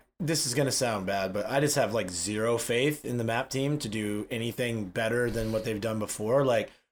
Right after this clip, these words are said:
they, they just, every new map that comes out is a disaster, and every re-, rework,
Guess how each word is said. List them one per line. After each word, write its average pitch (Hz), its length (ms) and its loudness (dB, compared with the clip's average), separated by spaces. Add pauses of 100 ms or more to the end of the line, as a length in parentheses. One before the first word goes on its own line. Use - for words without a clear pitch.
(200)
they, 147 520 6
they 151 120 6
just, 156 280 2 (320)
every 170 260 8
new 202 120 8
map 185 200 8
that 175 80 2
comes 156 220 4
out 139 180 8
is 127 120 4
a 131 40 0
disaster, 123 680 2
and 127 200 0
every 135 240 4
re-, 117 280 0
rework, 135 480 4